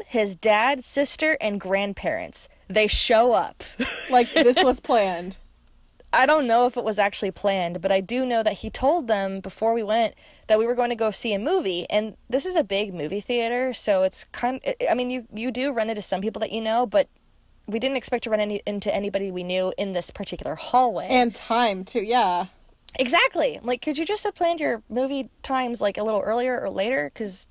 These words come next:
Speaker 1: this is kind of our thing.
Speaker 2: Yeah.
Speaker 1: And so they randomly show up, and they see us, and they're like, "Oh, hi!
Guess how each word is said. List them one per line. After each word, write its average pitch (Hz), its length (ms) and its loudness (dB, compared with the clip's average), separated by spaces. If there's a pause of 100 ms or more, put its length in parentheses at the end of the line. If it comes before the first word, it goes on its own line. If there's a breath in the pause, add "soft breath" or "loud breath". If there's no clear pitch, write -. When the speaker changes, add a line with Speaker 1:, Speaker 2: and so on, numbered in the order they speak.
Speaker 1:
this - 220 -12
is 269 120 -10
kind 247 240 -4
of 202 200 -8
our 208 200 0
thing. 208 560 -4
Speaker 2:
Yeah. 233 440 -6 (380)
Speaker 1:
And 262 120 0
so 277 160 2
they 277 140 4
randomly 294 320 0
show 247 460 4
up, 220 340 4
and 214 100 -8
they 214 120 -2
see 277 320 0
us, 208 220 0
and 226 60 -12
they're 240 80 -2
like, 254 220 2 (220 loud breath)
"Oh, 480 320 6
hi! 508 880 2